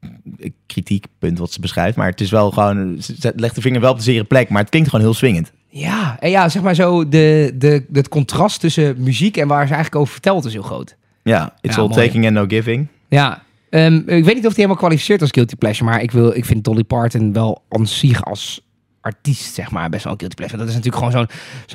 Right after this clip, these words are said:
Speaker 2: zo'n, eh, opgespoten, eh, truttebel eigenlijk.
Speaker 1: Nee, het is wel echt een country, eh, legend, hoor.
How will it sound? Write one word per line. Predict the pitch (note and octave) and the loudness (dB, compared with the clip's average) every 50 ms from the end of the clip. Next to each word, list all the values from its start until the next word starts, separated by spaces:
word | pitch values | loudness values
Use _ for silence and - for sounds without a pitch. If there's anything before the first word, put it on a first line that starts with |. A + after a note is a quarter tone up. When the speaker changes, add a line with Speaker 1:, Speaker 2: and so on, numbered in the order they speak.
| A2+ A#2 | -2 0
Speaker 2:
zo'n, | A#2 A#2+ | 0 0
eh, | A#2+ A#2 A#2 - | 0 0 0 -2
opgespoten, | - A#2 - A2+ - - - A#2+ A#2+ A#2+ A2+ B2 A#2+ A#2+ A#2+ A#2 A2+ A2+ A#2 A#2 A#2 A#2 A#2 A2+ | -2 -4 -4 -6 -4 0 2 2 2 2 2 2 2 2 2 2 2 0 0 2 2 0 0 -2
eh, | A2 - - - | -4 -8 -10 -6
truttebel | - C3+ B2 A2+ - E2+ C#2+ A#1 | -4 -4 -4 -4 -6 -8 -8 -8
eigenlijk. | A#1+ D2+ - C#2 D2+ - - - | -8 -10 -10 -10 -12 -12 -10 -8
Speaker 1:
Nee, | A#3+ A3+ A#3+ A3 | -6 -4 -4 -2
het | G#3+ G#3+ G3 F#3+ | -4 -4 -6 -8
is | G#3 F#3 | -8 -4
wel | G3+ G#3 | -2 -2
echt | G#3 F#3 - | -2 -2 -2
een | E3+ | -4
country, | D#3+ - D4+ A3+ - - G2 F2+ E2+ E2+ | -2 0 0 0 0 0 0 0 0 0
eh, | E2 E2 E2+ E2 E2 E2 E2 E2 | -2 -2 -2 -4 -4 -4 -4 -4
legend, | E2 F2 E2+ E2 E2 E2+ D#2+ | -4 -6 -6 -6 -8 -8 -8
hoor. | F#2+ A#2+ B3+ | -6 -8 -8